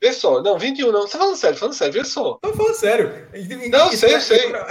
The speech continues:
Speaker 2: isso é sério, até porque isso aconteceu na Série C. O treze foi em dois mil e quando, meu Deus? Foi dois mil e doze, dois mil e doze. Que o, o treze perdeu o mata-mata do acesso com o Santa, foi em dois mil e onze, né? E o Sa-, o treze ficou em quinto lugar, e o, ele,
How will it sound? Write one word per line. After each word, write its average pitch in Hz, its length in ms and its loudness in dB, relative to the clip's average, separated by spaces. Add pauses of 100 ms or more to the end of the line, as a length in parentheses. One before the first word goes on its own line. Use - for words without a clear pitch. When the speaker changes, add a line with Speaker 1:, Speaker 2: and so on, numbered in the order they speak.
(140)
Speaker 2:
isso - 120 -8
é 185 80 -4
sério, 190 320 0
até 214 180 -4
porque 214 240 -6
isso 202 100 -4
aconteceu 202 320 -8
na 190 120 -6
Série 220 280 -4
C. 165 520 -6 (280)
O 220 140 -10
treze 165 880 -2
foi 190 160 -10
em 185 60 -10
dois 175 180 -4
mil 190 160 -10
e - 140 -16
quando, 156 220 -8
meu 135 120 -6
Deus? 123 140 -14
Foi 160 100 -14
dois 147 180 -10
mil 190 280 -10
e 214 60 -10
doze, 139 520 -8
dois 147 180 -10
mil 202 120 -8
e 147 40 -12
doze. 135 280 -6 (640)
Que 170 160 -20
o, 165 280 -16
o - 60 -16
treze 151 340 -4
perdeu 175 560 -6
o 147 180 -12
mata-mata 135 460 -8
do 139 100 -4
acesso 135 340 -8
com 143 80 -10
o 135 40 -10
Santa, 143 280 -10
foi 147 140 -14
em 127 80 -18
dois 127 200 -8
mil 135 120 -8
e 131 80 -8
onze, 175 240 -8
né? 175 160 -14 (580)
E 185 120 -10
o 185 40 -8
Sa-, 202 100 -6
o 185 140 -10
treze 185 200 -8
ficou 202 120 -8
em 185 80 -12
quinto 226 280 -12
lugar, 156 440 -4 (320)
e 180 80 -14
o, 208 220 2
ele, 185 420 -8